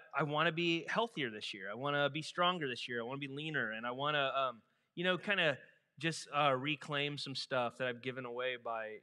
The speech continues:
just bad choices I've made. And I know other people hate this time of year. Like, if you wanna buy fitness stuff, don't buy it this much.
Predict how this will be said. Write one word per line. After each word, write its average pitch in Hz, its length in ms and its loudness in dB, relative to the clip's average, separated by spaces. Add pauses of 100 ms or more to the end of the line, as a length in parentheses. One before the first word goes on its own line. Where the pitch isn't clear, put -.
just - 260 -12 (140)
bad 143 320 4
choices 175 400 -2
I've 120 140 4
made. 104 240 -6 (600)
And 180 260 2
I 185 100 6
know 226 160 4
other 233 240 4
people 180 500 -4
hate 269 220 -8
this 143 160 -6
time 123 220 -2
of 117 60 -6
year. 98 280 -12 (460)
Like, 165 160 2
if 151 120 -4
you 185 120 -2
wanna 196 220 4
buy 180 180 6 (100)
fitness 170 320 -4
stuff, 208 340 0
don't 185 220 -2
buy 165 160 6
it 160 100 0
this 196 160 -2
much. 135 240 0